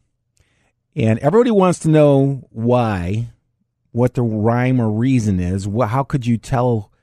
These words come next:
that was going to happen? And the, the reality is you can't. You, you just can't. You can try. And you can probably, if, if,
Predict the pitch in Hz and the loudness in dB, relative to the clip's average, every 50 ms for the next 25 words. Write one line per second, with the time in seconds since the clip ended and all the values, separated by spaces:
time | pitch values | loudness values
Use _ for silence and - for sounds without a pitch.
0 | _ _ _ 104 110 - 110 101 98 117 117 113 107 98 90 104 117 113 113 - | _ _ _ -4 -2 -2 -2 -2 0 0 0 2 0 0 0 0 -2 -2 -2 -2
1 | 104 101 101 104 104 101 101 101 - 101 104 117 131 147 165 196 170 117 113 110 | -4 -4 -2 -2 -2 -4 -4 -6 -6 -6 -6 -4 -4 -4 -4 -4 -4 -2 -2 -4
2 | 101 98 82 - - 180 - - - - _ _ _ _ _ _ _ _ _ _ | -4 -6 -8 -8 -8 -8 -6 -8 -10 -12 _ _ _ _ _ _ _ _ _ _
3 | _ _ _ _ _ _ _ _ _ _ _ _ _ _ _ _ _ 98 120 - | _ _ _ _ _ _ _ _ _ _ _ _ _ _ _ _ _ -4 -4 -4
4 | - _ _ _ _ 110 101 - - 95 101 104 98 85 98 92 87 90 - - | -4 _ _ _ _ -20 -20 -14 -6 -2 0 0 0 0 -2 -2 -4 -6 -8 -10
5 | - 156 185 185 - - - _ _ _ _ _ _ _ _ _ _ _ - 110 | -10 -8 -8 -8 -10 -12 -14 _ _ _ _ _ _ _ _ _ _ _ -8 -6
6 | 113 107 - 113 101 92 - - 80 71 76 78 90 123 147 - _ _ _ _ | -4 -4 -2 -4 -4 -4 -6 -8 -8 -8 -8 -6 -8 -8 -8 -10 _ _ _ _
7 | _ _ _ _ _ _ _ _ _ _ _ _ _ _ _ _ _ - - _ | _ _ _ _ _ _ _ _ _ _ _ _ _ _ _ _ _ -20 -20 _
8 | _ 131 113 101 104 117 131 117 90 101 104 - - 107 107 104 101 - _ - | _ -4 -2 -2 0 0 0 -2 -2 -4 -4 -4 -4 -4 -4 -6 -8 -12 _ -12
9 | 85 95 101 101 - - 92 95 110 110 - - | -12 -10 -10 -12 -12 -12 -12 -10 -10 -10 -12 -12